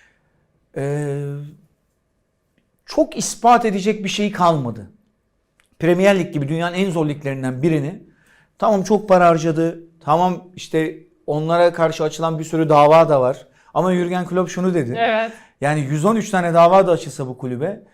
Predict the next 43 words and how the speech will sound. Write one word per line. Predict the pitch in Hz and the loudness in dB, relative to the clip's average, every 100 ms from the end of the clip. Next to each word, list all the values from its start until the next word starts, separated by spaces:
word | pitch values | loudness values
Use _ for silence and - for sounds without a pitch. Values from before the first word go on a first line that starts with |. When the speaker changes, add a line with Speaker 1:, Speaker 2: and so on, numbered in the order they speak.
| _ - | _ -10
Speaker 1:
dünyada | 135 165 180 185 185 165 156 | -6 -4 2 2 2 0 0
hangi | 277 220 | 0 0
teknik | - 156 160 | -2 -6 -8
direktörü | 156 147 147 | -8 -8 -8
getirirseniz | 143 143 170 175 156 131 | -8 -10 -12 -10 -10 -8
getirin | 135 131 185 185 | -10 -10 -12 -8
bu | |
takımı | 190 151 156 | -6 -6 -2
dört | 180 185 | 0 0
kez | 160 156 | -4 -12
üst | 151 | -10
üste | 147 | -10
şampiyon | 143 135 151 156 | -8 -8 -4 -4
yapamaz. | 147 202 | -4 -6
Speaker 2:
Yapamaz. | 220 208 175 | -6 -6 -4
Speaker 1:
Premier | 160 165 156 | -2 -2 -2
Lig'de | 117 | -4
Speaker 2:
Kesinlikle | 135 151 170 | -2 -2 0
Speaker 1:
böyle | 165 | -2
bir | |
şey | 226 165 | -2 -4
Speaker 2:
katılıyorum | 190 185 170 160 | -6 -8 -10 -10
ben | 156 147 | -12 -4
buna. | |
Speaker 1:
mümkün | 165 160 175 156 | -4 -2 -2 -2
değil | 127 113 | -4 -6
dedi. | 107 131 208 - _ - | -10 -12 -14 -18 _ -2
Jürgen | 175 190 214 208 | -2 0 -4 -4
Klopp | 208 208 - _ 143 | -4 -4 -6 _ -8
bunları | 196 190 180 | -4 -2 0
gerçekten | 185 165 147 160 180 160 - - _ - | -2 -4 -6 -8 -8 -8 -14 -20 _ -8
gönülden | 131 151 151 147 147 | -4 -2 0 -2 -2
söyleyen | 135 120 117 113 | -6 -6 -6 -8
bir | 113 | -12
adam. | 123 117 | -14 -14
Hiç | 113 175 143 | -10 -8 -6
hani | 135 | -4
artistik | 135 131 - - 131 | -6 -8 -12 -20 -12
falan | 131 135 | -8 -6
yapan | 131 131 135 143 | -6 -4 -6 -4
bir | |
adam | 135 131 135 | -4 -4 -6
değil. | 165 208 | -6 -6